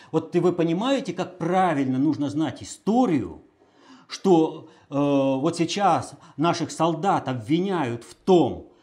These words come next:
что они там этого не делали, что они враги России, такие и сяки. А она-то что делает? Она, возводя напраслину на большевиков, вот большевики пришли,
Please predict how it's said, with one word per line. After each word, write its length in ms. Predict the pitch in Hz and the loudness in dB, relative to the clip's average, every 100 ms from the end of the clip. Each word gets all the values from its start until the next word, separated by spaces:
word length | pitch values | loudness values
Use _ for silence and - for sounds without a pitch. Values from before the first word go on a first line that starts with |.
| _ | _
что 320 | - - 170 | -12 0 2
они 220 | 165 180 | 2 0
там 320 | 151 143 139 156 | 0 0 0 -2
этого 320 | 143 139 113 | -2 -2 -4
не 160 | 113 | -8
делали, 420 | 107 196 254 165 113 | -4 0 2 0 -2
что 200 | - 156 | -2 -2
они 200 | 185 156 | 0 -2
враги 380 | 135 151 160 | -2 -4 -2
России, 500 | 156 147 - 226 180 | -2 -4 -6 -4 -4
такие 360 | 113 123 190 165 | -4 -8 -6 -6
и 40 | |
сяки. 480 | - 165 - 113 80 _ _ | -6 -10 -8 -10 -10 _ _
А 220 | - 175 220 | -8 -4 -2
она-то 400 | 254 247 175 - | 0 -2 -4 -8
что 260 | - 185 | -2 0
делает? 580 | - 180 180 107 82 - _ _ _ _ | 0 -4 -6 -8 -14 -20 _ _ _ _
Она, 380 | 127 180 247 180 | 0 2 2 0
возводя 600 | 127 143 120 180 165 208 | -2 -4 -2 -2 0 -2
напраслину 960 | 151 156 - 151 165 208 - 131 113 104 | -2 -4 -4 -4 -2 -2 -4 -8 -8 -6
на 240 | 107 165 | -4 -4
большевиков, 1080 | 139 156 - - 98 92 - 175 262 262 - - - | -2 -4 -4 -12 -12 -12 -2 2 2 -2 -14 -14 0
вот 140 | 285 | 2
большевики 640 | 208 208 226 247 262 302 285 | 4 2 2 2 4 6 6
пришли, 800 | 277 220 - 233 240 131 90 - | 2 -4 -4 -4 -2 -2 -4 -14